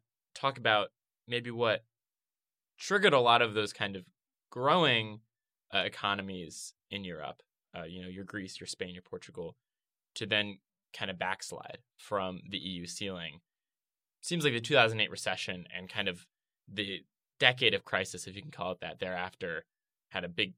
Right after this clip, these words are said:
part to play in that. But Poland was fairly well insulated, at least from two thousand eight. Um, so do you think that's a unique advantage? And, and if so, what allowed Poland to weather that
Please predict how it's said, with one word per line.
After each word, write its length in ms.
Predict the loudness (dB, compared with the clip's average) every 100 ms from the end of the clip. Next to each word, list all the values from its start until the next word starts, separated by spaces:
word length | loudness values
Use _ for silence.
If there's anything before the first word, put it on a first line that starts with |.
| _
part 180 | -6 -6
to 60 | -6
play 240 | -4 -2
in 60 | -2
that. 200 | -6 -4
But 140 | -6 _
Poland 300 | 0 4 4
was 160 | 2 2
fairly 240 | 4 4
well 240 | 4 0 -4
insulated, 600 | -6 -4 -4 -4 -6 -8
at 100 | -2
least 160 | -2 -2
from 80 |
two 60 | -2
thousand 300 | -2 -2 -6
eight. 180 | -8 -8 _ _ _ -4
Um, 320 | 0 0 -2 _ _ _
so 500 | 4 10 10 8 0 _ _ _ _ _ _ _ _ _ _ _ _ 0
do 80 | 4
you 80 |
think 140 | 4 6
that's 180 | 6 6
a 60 |
unique 400 | 2 2 0 2
advantage? 560 | 0 2 2 2 0 0
And, 200 | 2 4
and 180 | 4 4
if 100 | -2
so, 600 | 2 8 10 10 8 2 _ _ _ _ -8
what 400 | 8 10 10 6 _ 0
allowed 540 | 0 4 6 8 6
Poland 400 | 0 -2 -2 -6
to 80 | -8
weather 320 | -4 -2 -2 -6
that 220 | -12 -14